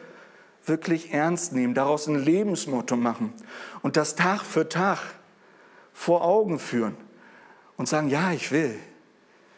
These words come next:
ich will mit Gott lernen, ich will mit Jesus lernen und ich will meine Themen, die hier und jetzt sind, auch vor Gott bringen. Und ich wünsche mir, dass wir, wie Paulus,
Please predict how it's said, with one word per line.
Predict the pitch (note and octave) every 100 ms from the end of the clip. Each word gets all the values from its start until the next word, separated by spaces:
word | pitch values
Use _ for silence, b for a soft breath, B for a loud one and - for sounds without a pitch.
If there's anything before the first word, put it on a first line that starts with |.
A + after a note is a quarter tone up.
| b
ich | - C3
will | E3+
mit | C#3+ A#2+
Gott | - G#2+ - - - _ b b b b b b b
lernen, | F#3 C3+ C#3+ F3
ich | D3
will | C#3
mit | D#3 C#3+
Jesus | C#3+ D3+ D3+ -
lernen | C3+ C#3+
und | D#3 C3+
ich | -
will | C3 D#3+
meine | E3+ C#3 C#3+
Themen, | - D3+ C#3+ A2+ G#2 - - - -
die | - C3+ -
hier | - E3 F#3+
und | E3
jetzt | C#3+ D3+ -
sind, | D#3 D3+ B B
auch | - C#3
vor | - D3+
Gott | D3 -
bringen. | A2 G#2 - - - B B B B B B B B
Und | -
ich | F#3+
wünsche | G#3+ B3+ D#3+
mir, | B2+ A2 - - -
dass | - C3+ -
wir, | D#3+ F3+ F3+ - - - - _ _ _ _ _ - -
wie | D#3
Paulus, | D3 D3+ F3 B2+ -